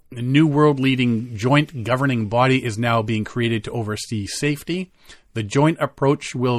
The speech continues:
see Surfing England leading on coastal stand-up paddleboard safety, with British Canoeing leading,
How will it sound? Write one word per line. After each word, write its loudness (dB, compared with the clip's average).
see -2
Surfing -2
England 0
leading 0
on -4
coastal -2
stand-up -4
paddleboard 0
safety, 0
with -2
British 2
Canoeing 0
leading, 0